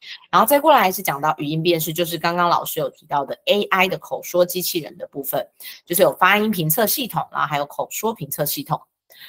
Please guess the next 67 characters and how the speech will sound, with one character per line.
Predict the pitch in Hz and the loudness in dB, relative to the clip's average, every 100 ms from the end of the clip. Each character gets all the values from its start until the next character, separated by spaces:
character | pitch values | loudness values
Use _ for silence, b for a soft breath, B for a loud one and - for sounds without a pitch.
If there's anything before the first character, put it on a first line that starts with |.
| B | B
然 | 175 | 2
后 | 196 208 B _ _ - | 2 2 B _ _ 2
这 | 247 | 4
是 | 240 240 196 | 6 4 2
口 | - - | 2 2
说 | 240 | 4
的 | 233 | 4
部 | 170 | 0
分 | 147 147 | -2 -2
啊。 | 76 - | -2 0
然 | 156 | 4
后 | 202 | 4
呢 | 190 - | 4 4
，A | 294 | 4
I | 349 | 6
聊 | 320 190 | 6 4
天 | 214 214 | 4 -2
机 | 208 | -4
器 | 202 | -2
人 | 196 151 | -2 0
它 | 165 190 | -2 -4
一 | 175 | -4
部 | 226 269 | -4 0
分 | 269 220 | 2 2
是 | 196 | -2
口 | 208 151 170 | -2 -4 -4
说， | - 170 | -4 -4
一 | 175 | -4
部 | 208 | -6
分 | 190 196 | -2 0
也 | 156 123 | 0 -4
算 | - 156 | -4 -4
是 | 151 | -4
有 | 147 | -6
写 | 139 123 | -8 -10
作 | - 139 | -8 -8
的 | 131 | -8
部 | 151 | -12
分。 | - 135 - _ B B | -8 -10 -10 _ B B
然 | - 170 | 2 4
后 | |
最 | 190 240 | 4 2
后 | |
一 | 220 | 2
个 | |
部 | 190 196 | 0 2
分 | 190 | 2
是 | 175 190 | 2 0
写 | - 147 120 | -2 -2 -2
作 | 214 | -2
的 | 170 147 127 110 | 0 0 -2 -4
侦 | - 226 | 0 0
错 | 220 208 | 2 2
系 | 165 165 | 2 0
统， | 151 | -4
我 | 139 | -2
觉 | 156 | 4
得 | 180 | 4
这， | 220 208 - | 4 -2 -2
这 | 330 294 | 4 4
几 | 165 285 - | 2 -8 -4
个 | - - | -4 -2
是 | - 247 | 0 4
我 | 170 | 4
觉 | 139 | 2
得 | 143 147 | -4 0
在 | 180 | 0